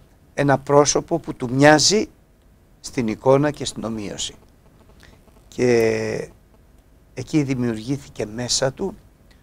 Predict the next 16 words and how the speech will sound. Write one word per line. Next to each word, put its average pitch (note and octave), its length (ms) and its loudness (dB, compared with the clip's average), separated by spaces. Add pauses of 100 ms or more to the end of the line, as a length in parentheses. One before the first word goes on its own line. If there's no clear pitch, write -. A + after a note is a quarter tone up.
(160)
το A2+ 100 -12
πρώτο C#3+ 420 -2
συναίσθημα B2 1080 -6 (600)
αγάπης B2 840 2 (560)
για - 120 -4
αυτό C3+ 220 -2
το B2 180 -8 (180)
πλάσμα D3+ 680 6 (840)
που C#3+ 120 0
ήταν C3+ 360 2 (160)
όμοιο F#3+ 560 8 (100)
με C3+ 160 -2
αυτόν, - 360 -8 (920)
ώστε B2+ 500 4 (440)
αμέσως C3+ 800 4
εξέφρασε C#3+ 880 0